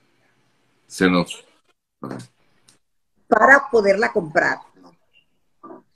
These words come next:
Speaker 2: Que, eh, que ti-, eh, cuando yo digo medible, tú tienes que analizar, "Yo de verdad voy a poder tener los recursos para que el veinte veintitrés yo me compre una casa en ese lugar con ese precio".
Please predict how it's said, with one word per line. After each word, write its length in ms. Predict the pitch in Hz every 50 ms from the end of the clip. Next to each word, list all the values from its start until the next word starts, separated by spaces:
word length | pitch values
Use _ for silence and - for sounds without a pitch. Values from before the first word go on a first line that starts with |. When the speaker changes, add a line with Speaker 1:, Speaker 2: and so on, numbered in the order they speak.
| _ _ _ _ _ _ _ _ _ _ _ _ _ _ _ _ _ _ _ _ _ _ _ _ _ _ _ _ _ _
Speaker 2:
Que, 100 | - 226
eh, 380 | - 190 214 208 202 190 - - -
que 140 | 220 208
ti-, 220 | 214 - - 226 -
eh, 100 | 226 220
cuando 220 | - 208 196 196 196
yo 120 | 190 214
digo 220 | 214 247 247 254 277
medible, 560 | 262 247 220 220 220 202 175 160 165 180 202
tú 140 | - - 185
tienes 260 | 208 202 208 220 214
que 80 | - 220
analizar, 540 | 214 208 208 196 185 - - 202 185 180 175
"Yo 140 | - 185 185
de 80 | 202
verdad 280 | 220 226 226 208 196 190
voy 120 | 208 202
a 100 | 202 196
poder 300 | - 208 190 185 180 180 -
tener 280 | - 202 190 185 170
los 140 | 180 196 190
recursos 500 | 185 180 - - 175 175 165 - 202 -
para 220 | - 202 175 180
que 80 | - 180
el 120 | 165 160
veinte 280 | 156 175 180 175 - 196
veintitrés 460 | 196 190 185 - 170 156 165 175 180
yo 80 | 190 185
me 140 | 185 180 180
compre 260 | 180 170 165 180 175
una 160 | 175 180 175
casa 280 | - 165 165 165 - 185
en 120 | 175 180
ese 220 | 185 185 - - 226
lugar 380 | 208 196 175 175 175 175 175 -
con 160 | - 185 180
ese 220 | 170 165 - 196
precio". 460 | 196 - 208 196 165 - - - -